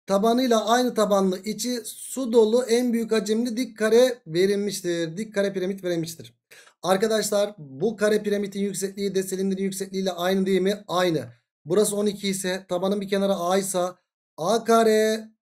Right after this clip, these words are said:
taban alanı çarpı yükseklik on iki bölü üç. Taban alanı çarpı yükseklik bölü üç. Neye eşitmiş arkadaşlar? Yetmiş ikiye.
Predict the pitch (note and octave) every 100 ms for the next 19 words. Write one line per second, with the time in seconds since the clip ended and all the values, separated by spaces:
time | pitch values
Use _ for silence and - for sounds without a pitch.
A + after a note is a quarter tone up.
0 | - D#3 F3+ G#3 G#3 F3+ D#3 - G3+ G3+
1 | G3 A#3+ A3+ G#3+ G#3+ G#3 G3+ F#3+ G3 G#3
2 | G#3+ - F#3 E3 D3 D3+ F#3+ G3 A#3 B3+
3 | - - G3 G3 _ G3 G3 F#3 - -
4 | _ - C3+ E3 F#3+ F#3 F3 F3+ F3+ F#3+
5 | F3 F#3 F3+ F3+ _ _ _ _ D#3 F3+
6 | A3+ B3+ G#3+ A3+ F#3+ F#3+ F#3 F#3 F3+ G#3
7 | F3 F3 E3 D#3+ - E3+ D#3